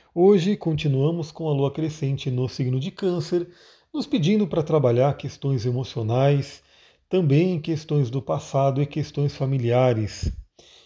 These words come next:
E especificamente questões do passado e questões familiares, porque eu já vou dar um toquezinho hoje da lua cheia que tá chegando.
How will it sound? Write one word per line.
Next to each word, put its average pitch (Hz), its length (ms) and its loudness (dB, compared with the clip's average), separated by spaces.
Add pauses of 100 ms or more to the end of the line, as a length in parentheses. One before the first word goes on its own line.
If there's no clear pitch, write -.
(100)
E 254 80 -4
especificamente 180 920 -2
questões 147 380 -2
do 139 100 -2
passado 139 400 0
e 127 60 -2
questões 143 340 -6
familiares, 120 720 0 (360)
porque 131 540 -2 (180)
eu 139 80 -6
já 120 140 2
vou 123 180 4
dar 160 120 2
um 156 80 0
toquezinho 147 600 2
hoje 131 320 2
da 131 200 0
lua 131 260 -2
cheia 147 300 -4
que 160 120 -8
tá 151 220 -6
chegando. 131 640 2